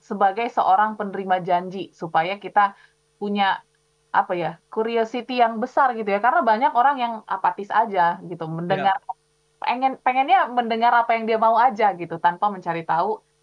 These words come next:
Speaker 1: sebenarnya apa sih makna di balik janji tersebut.
Speaker 2: Jadi, mindsetnya, Audrey, yang harus dibenerin, gitu.
Speaker 1: Mhm.
Speaker 2: Jadi, kalau, kalau masalah misalnya curiosity, ya, keingintahuan. Tidak semua orang tuh punya keingintahuan,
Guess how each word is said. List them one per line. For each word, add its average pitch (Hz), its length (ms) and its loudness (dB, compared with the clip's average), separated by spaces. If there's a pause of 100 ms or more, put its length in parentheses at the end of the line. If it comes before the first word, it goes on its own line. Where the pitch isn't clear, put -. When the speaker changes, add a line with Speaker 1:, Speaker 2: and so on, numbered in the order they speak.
(140)
Speaker 1:
sebenarnya 180 400 -2
apa 214 220 2
sih 247 340 -8
makna 202 400 0
di 196 160 -8
balik 170 400 -2
janji 170 400 -4
tersebut. 156 400 -10 (800)
Speaker 2:
Jadi, 208 400 -2
mindsetnya, 190 640 -4
Audrey, 156 240 -2
yang 143 80 -4
harus 147 160 -6
dibenerin, 147 560 -6
gitu. 98 240 -18 (240)
Speaker 1:
Mhm. 175 240 -12
Speaker 2:
Jadi, 185 180 -2 (140)
kalau, 175 400 2 (300)
kalau 175 180 0
masalah 170 380 -2
misalnya 175 400 -6 (280)
curiosity, 208 880 0
ya, 123 60 -8
keingintahuan. 175 800 -2 (560)
Tidak 202 220 0
semua 202 260 -4
orang 220 180 0
tuh 269 140 -10
punya 185 260 -4
keingintahuan, 180 540 -2